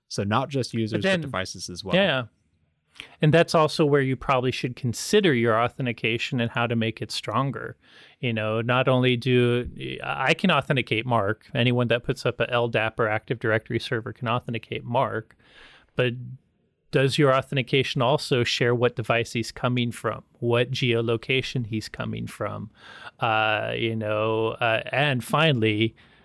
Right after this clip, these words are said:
Speaker 2: is it just a password you're using, or can you use a password, a biometric, a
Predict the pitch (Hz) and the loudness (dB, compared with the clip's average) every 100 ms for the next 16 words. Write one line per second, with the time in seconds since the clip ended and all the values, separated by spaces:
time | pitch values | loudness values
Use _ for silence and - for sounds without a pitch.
0 | _ _ 131 131 117 135 - 135 143 127 | _ _ 2 2 2 0 0 -4 0 0
1 | - - 123 110 107 107 101 104 98 95 | -2 -4 -2 0 -2 -2 -4 -6 -8 -8
2 | 104 104 113 110 107 110 - 113 104 - | -8 -4 -2 0 -2 -4 -4 -2 -2 -2
3 | 110 101 107 107 107 104 107 120 110 104 | -2 -2 0 0 0 -2 -2 -2 0 -2
4 | 104 | -2